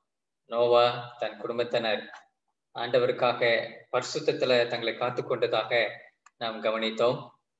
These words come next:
அது போல நாமும் செயல்படுவதற்கு கர்த்தர் நமக்கு அனுகிரகம் செய்வாராக. இந்த வேளையில நாம் யாவரும் கூட நம்ம சிறு குழுக்களுக்குள்ளாக, ஜெபத்துக்குள்ளாக நாம் கட-, கடந்து போக இருக்கிறோம். தயவாக அஹ், நீங்கள் அனைவரும் கூட,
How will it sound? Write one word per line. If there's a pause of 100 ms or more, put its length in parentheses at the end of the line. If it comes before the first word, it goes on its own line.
அது
போல
நாமும்
செயல்படுவதற்கு
கர்த்தர்
நமக்கு
அனுகிரகம்
செய்வாராக.
இந்த
வேளையில
நாம்
யாவரும்
கூட (760)
நம்ம
சிறு (840)
குழுக்களுக்குள்ளாக,
ஜெபத்துக்குள்ளாக
நாம்
கட-,
கடந்து
போக
இருக்கிறோம். (460)
தயவாக (400)
அஹ்,
நீங்கள்
அனைவரும்
கூட,